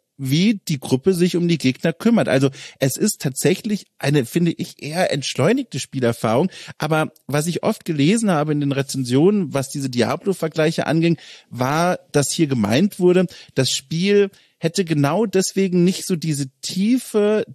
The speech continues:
die man sich erhoffen würde von einem Rollenspiel damals zumindest. Also ganz oft habe ich gelesen, dass die Testerinnen und Tester vor dem Bildschirm saßen und mehr und weniger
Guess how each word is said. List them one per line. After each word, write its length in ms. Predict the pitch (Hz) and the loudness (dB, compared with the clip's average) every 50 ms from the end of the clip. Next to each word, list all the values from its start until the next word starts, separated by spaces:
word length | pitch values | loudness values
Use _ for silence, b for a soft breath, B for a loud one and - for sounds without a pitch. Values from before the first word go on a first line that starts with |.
| - - | -6 -2
die 80 | 170 180 | 0 2
man 180 | 175 170 170 | 2 2 2
sich 200 | 156 170 165 - | 0 -2 -4 -2
erhoffen 460 | - - 135 139 185 185 - - 185 151 | -2 0 0 0 0 0 -2 -2 0 2
würde 200 | 135 120 110 110 | 2 2 2 0
von 180 | - - 123 117 | 0 0 0 2
einem 100 | 120 117 | 2 2
Rollenspiel 500 | - 120 113 117 117 - - - 120 104 | 2 2 2 2 0 -2 -2 -4 -2 0
damals 420 | 123 117 110 110 110 110 107 - | 0 0 2 2 2 2 0 -2
zumindest. 360 | - 113 110 110 110 117 113 - | -6 -4 -2 -2 -2 -2 0 0
Also 220 | 117 135 151 143 B B B B B | 0 2 2 0 B B B B B
ganz 240 | - 160 190 220 - - | -2 -2 -2 -2 -2 -2
oft 220 | 165 185 - - | -2 -2 0 -2
habe 120 | 208 196 190 | -2 -2 -2
ich 80 | - - | -6 -6
gelesen, 460 | - 175 165 165 170 180 180 180 180 | -4 0 2 4 4 4 4 2 2
dass 180 | 156 151 139 - | 0 0 0 0
die 120 | - 139 123 | -4 -4 0
Testerinnen 520 | - 156 165 - - 180 165 165 151 147 | 2 0 0 2 0 0 0 2 0 0
und 100 | 127 120 | -2 0
Tester 380 | - 160 175 - - - 170 165 | 2 0 0 2 2 0 -2 0
vor 160 | - 160 139 | 2 0 0
dem 80 | 131 | 2
Bildschirm 380 | 113 135 151 170 - - 196 185 | 2 2 2 2 0 -2 -2 0
saßen 340 | 165 160 143 160 160 - 165 | 2 2 2 2 0 -2 -2
und 60 | 143 | 0
mehr 120 | 139 139 139 | 2 2 2
und 120 | 151 147 | 2 2
weniger 340 | 147 151 151 151 143 135 131 | 0 0 2 2 2 0 0